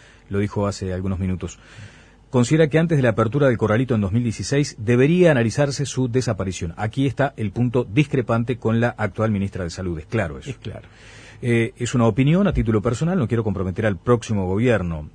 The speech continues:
Speaker 1: eh, pero bueno, es una opinión la suya sumamente calificada.
Speaker 2: Sí, yo entiendo, eh, que como hombre de izquierda, eh, el usuario tiene que tener la libertad de poder elegir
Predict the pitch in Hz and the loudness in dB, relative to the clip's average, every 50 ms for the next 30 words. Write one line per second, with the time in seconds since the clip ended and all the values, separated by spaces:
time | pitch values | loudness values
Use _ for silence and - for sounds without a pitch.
0 | - - 95 95 - _ - - 90 92 - 127 87 80 95 92 82 82 - 110 | -16 -14 -14 -14 -14 _ -10 -6 -4 -4 -2 -2 -4 -6 -6 -10 -10 -10 -8 -6
1 | 110 107 90 87 90 92 104 101 92 - - 95 87 123 123 - - - - - | -4 -4 -4 -4 -4 -2 -2 -2 -2 -4 -4 -2 0 -2 -2 -2 -8 -20 -20 -20
2 | - - - - 143 120 110 104 110 110 107 - 110 98 87 - 87 85 - - | -18 -12 -4 0 2 2 4 4 2 2 2 2 0 0 0 -2 -4 -6 -6 -4
3 | - 196 202 165 87 73 - - _ _ _ _ _ _ _ _ _ _ _ _ | 0 2 2 2 2 -2 -8 -16 _ _ _ _ _ _ _ _ _ _ _ _
4 | _ - _ - - - - - - - - _ _ _ - - - 170 143 113 | _ -20 _ -20 -20 -20 -20 -20 -20 -20 -20 _ _ _ -18 -12 -8 -8 -8 -8
5 | 110 - - - 156 185 190 170 151 131 123 107 - 165 185 180 156 127 104 98 | -8 -10 -6 -2 -2 0 0 0 0 0 -2 -4 -2 2 2 2 2 2 -2 -6
6 | 95 92 - _ _ _ - 120 113 107 107 107 104 104 107 107 104 104 _ - | -10 -16 -20 _ _ _ -18 -16 -14 -12 -12 -12 -14 -14 -16 -18 -20 -20 _ -20
7 | _ _ - 113 110 107 110 113 110 110 110 113 127 135 143 147 147 143 139 - | _ _ -20 -20 -20 -18 -16 -14 -12 -10 -10 -8 -8 -6 -4 -4 -4 -4 -4 -6
8 | - - - 135 139 139 147 151 156 160 160 160 160 - - 131 123 117 113 113 | -10 -10 -6 -4 -4 -2 -2 -2 0 0 -2 -4 -6 -10 -12 -10 -8 -8 -8 -10
9 | 110 110 117 110 113 110 - 139 143 147 147 147 135 117 131 131 131 131 120 120 | -10 -12 -14 -14 -14 -12 -10 -6 -4 -2 -2 -2 -4 -4 -6 -6 -6 -6 -6 -8
10 | 104 113 113 117 123 123 120 113 110 107 113 117 110 107 107 107 104 107 139 139 | -8 -8 -8 -8 -8 -8 -8 -8 -8 -8 -8 -8 -6 -8 -8 -10 -10 -8 -6 -4
11 | 147 151 143 - - 131 117 113 113 104 107 117 110 113 117 120 117 110 - 117 | -4 -6 -8 -12 -16 -14 -10 -10 -10 -8 -6 -6 -6 -4 -4 -6 -6 -8 -12 -14
12 | 113 107 110 110 - 135 131 143 143 | -12 -12 -12 -12 -10 -10 -10 -10 -10